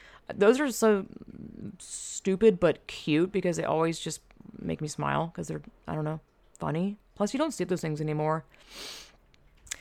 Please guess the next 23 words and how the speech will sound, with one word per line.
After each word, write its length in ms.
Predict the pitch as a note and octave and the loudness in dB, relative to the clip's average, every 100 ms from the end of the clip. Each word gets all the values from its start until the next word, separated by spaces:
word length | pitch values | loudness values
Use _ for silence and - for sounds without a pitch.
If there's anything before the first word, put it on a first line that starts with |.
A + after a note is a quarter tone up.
| - - - - | -16 -20 -10 0
Um, 520 | F3 F3 F3 F3 F3 | 2 4 4 4 4
let's 180 | G3+ - | 2 -2
see. 240 | F3+ D#3+ | -2 0
I 60 | G3 | 2
don't 80 | G3 | 0
know. 100 | E3+ | 0
Pitbull 420 | G3 G3+ F#3+ F3+ | -2 0 0 0
telling 260 | F#3 F#3 | 0 0
his 120 | F3 F3 | 0 0
audience, 460 | E3+ E3+ E3 E3 | 0 0 0 -2
"If 100 | E3+ | -4
you 80 | F3 | -2
don't 80 | F3+ | 0
like 140 | - | -2
America, 520 | F3 E3+ - - E3+ | 0 0 0 -2 -4
co-, 220 | D#3+ E3 - F3+ | -4 -6 -8 -2
go 200 | E3+ F#3 | 2 4
to 100 | F#3 | 4
where 240 | E3+ D#3+ | 4 4
I 160 | D3+ E3+ | 2 0
come, 300 | D3+ D3 - | -2 -6 -6
came 200 | D3 C#3 | -4 -4
from." 300 | C#3+ D3 | -2 -2